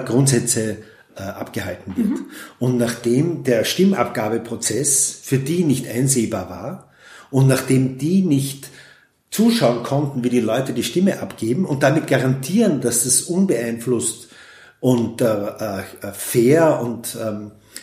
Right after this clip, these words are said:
Speaker 1: nach allen Prinzipien einer Wahl passieren konnte, haben die hinterher gesagt, was können wir jetzt eigentlich sagen? Können wir sagen, die Wahl wurde richtig abgehalten? Nein.
Speaker 2: Hm.
Speaker 1: Wir können auf einen Bildschirm schauen und da steht ein großes grünes Hakerl, was heißt,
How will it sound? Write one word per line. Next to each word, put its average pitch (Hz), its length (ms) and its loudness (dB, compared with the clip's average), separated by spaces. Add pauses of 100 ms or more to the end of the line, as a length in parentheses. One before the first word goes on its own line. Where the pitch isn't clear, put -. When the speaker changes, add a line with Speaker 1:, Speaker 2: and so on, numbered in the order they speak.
Speaker 1:
nach 110 240 -4
allen 131 280 2
Prinzipien 135 520 0
einer 113 180 0
Wahl 98 200 -4
passieren 196 420 -2
konnte, 107 540 -2 (340)
haben 107 100 -10
die 113 100 -6
hinterher 147 400 2
gesagt, 147 400 0
was 117 160 -2
können 151 280 2
wir 156 60 8
jetzt 151 160 2
eigentlich 139 320 0
sagen? 165 340 -6
Können 135 340 -2
wir 190 160 4
sagen, 170 480 -2
die 123 200 -2
Wahl 131 400 -2
wurde 180 360 4 (280)
richtig - 340 -6
abgehalten? 127 520 -6 (160)
Nein. 92 280 -8 (160)
Speaker 2:
Hm. 220 140 -6
Speaker 1:
Wir 143 140 4
können 147 260 4
auf 131 80 4
einen 117 200 0
Bildschirm 131 380 0
schauen 123 540 -2 (200)
und 113 200 -4
da 131 80 4
steht 139 200 2
ein 135 120 2
großes 143 360 -4
grünes 135 360 4
Hakerl, 175 420 -4 (500)
was 131 220 2
heißt, 120 520 0